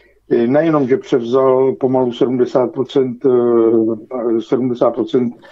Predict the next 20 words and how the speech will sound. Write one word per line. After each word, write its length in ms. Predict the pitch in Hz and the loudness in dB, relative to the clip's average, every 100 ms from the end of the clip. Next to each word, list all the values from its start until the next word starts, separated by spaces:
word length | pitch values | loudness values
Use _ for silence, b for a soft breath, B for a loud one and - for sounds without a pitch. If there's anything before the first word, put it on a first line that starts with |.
| B B | B B
z 180 | - - | -10 -8
Okamurovo, 1000 | - 123 139 135 135 127 123 131 123 - | -4 -2 0 0 2 2 2 2 0 0
eh, 40 | 127 120 117 113 113 110 117 113 | 0 2 4 4 2 2 0 0
volebního 640 | 127 120 131 135 127 127 | 0 0 0 0 2 0
programu, 560 | - 113 120 117 123 127 - - - | 0 0 2 2 0 -2 -8 -6 -2
tím, 380 | 147 165 147 | 0 0 -2
že 340 | 123 151 143 131 | 0 2 2 0
tím, 380 | - 139 143 117 | -2 0 -2 -2
tím 180 | 143 | -2
si 160 | 127 127 | -2 -2
samozřejmě 440 | - 135 139 131 | -2 0 0 0
stavuje, 480 | - 123 123 127 123 | 0 0 2 2 2
eh, 60 | 120 | 2
vlastně 340 | 123 127 151 | 2 0 0
voliče, 380 | 113 117 117 131 | 2 2 2 0
že 80 | 113 | 2
jo, 280 | 117 127 131 | 2 2 0
což, 360 | - 113 - - | -2 -2 -2 0
eh, 340 | 120 117 117 | 2 4 4
jako 300 | 113 123 120 | 2 0 -2